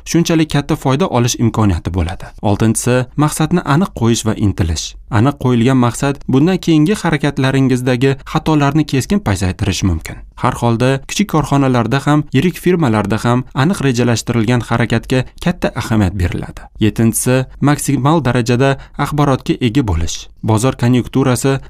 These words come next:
xaridorlar, raqobatchilaringiz to'g'risidagi ma'lumotga bo'lish kuchli tadbirkor uchun shart bo'lgan fazilat. Ma'lumot va axborotga ega bo'lgan tadbirkorlar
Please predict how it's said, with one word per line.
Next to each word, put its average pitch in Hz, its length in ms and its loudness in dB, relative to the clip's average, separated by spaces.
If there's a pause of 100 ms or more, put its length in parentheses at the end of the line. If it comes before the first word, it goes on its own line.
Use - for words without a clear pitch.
(100)
xaridorlar, 135 640 0 (200)
raqobatchilaringiz 139 1000 0 (160)
to'g'risidagi 143 580 0
ma'lumotga 131 580 0 (140)
bo'lish 147 380 0
kuchli 208 320 0
tadbirkor 135 600 -2
uchun 147 280 0
shart - 280 -2
bo'lgan 110 360 0
fazilat. 87 560 -4 (200)
Ma'lumot 104 480 2
va 107 140 2
axborotga 113 500 0
ega 113 160 2
bo'lgan 117 320 2
tadbirkorlar 120 720 0